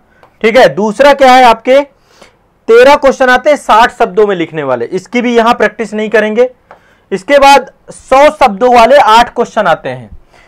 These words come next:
इसके बाद एक सौ पचहत्तर शब्द भी हैं और एक सौ पच्चीस शब्द भी हैं।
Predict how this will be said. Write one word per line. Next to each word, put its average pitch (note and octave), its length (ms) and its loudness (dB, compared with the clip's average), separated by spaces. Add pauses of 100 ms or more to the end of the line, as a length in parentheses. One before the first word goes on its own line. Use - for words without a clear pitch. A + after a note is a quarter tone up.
(220)
इसके G#3+ 260 -2
बाद C4+ 220 0
एक C4+ 120 0
सौ D4+ 120 -2
पचहत्तर C4+ 540 -4
शब्द A#3 280 -4
भी F#3+ 140 -6
हैं C#3+ 140 -8
और F#3 200 2
एक A3+ 100 -4
सौ C#4+ 120 -4
पच्चीस A#3+ 480 -8
शब्द D#3 220 -8
भी C#3 160 -10
हैं। A2 200 -16